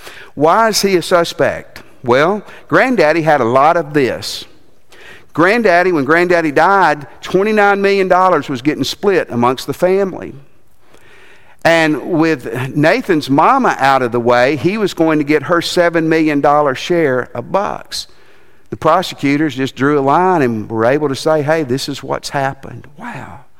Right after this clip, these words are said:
Most of us would say, How am I gonna kill? How am I gonna kill my granddad and my mother for money. No, but we'll, we won't be in church. We won't follow Jesus. We'll compromise our moral and our ethics. He says, "Don't be greedy.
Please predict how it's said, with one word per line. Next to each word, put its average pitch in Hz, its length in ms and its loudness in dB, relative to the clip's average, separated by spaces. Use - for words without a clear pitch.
Most 226 280 2
of 208 140 4
us 165 120 -6
would 160 100 0
say, 180 160 4
How 220 140 4
am 247 100 0
I 208 100 4
gonna 170 220 0
kill? 180 600 -2
How - 60 -2
am 214 100 0
I 196 100 2
gonna 160 200 2
kill 165 320 0
my 120 340 0
granddad 165 640 4
and 135 80 -4
my 104 120 -2
mother 139 460 0
for 107 200 -6
money. 185 580 -2
No, 160 260 2
but 156 140 -2
we'll, 143 320 0
we 135 180 0
won't 143 240 0
be 131 140 2
in 113 80 -2
church. 226 640 -2
We 127 120 0
won't 127 180 0
follow 131 300 2
Jesus. 208 500 -4
We'll 135 120 -2
compromise 123 600 0
our 107 140 -2
moral 160 400 0
and 131 80 0
our 113 180 -4
ethics. 208 520 -4
He 196 100 -6
says, 190 240 -8
"Don't 220 300 -8
be 226 100 -6
greedy. 233 720 -6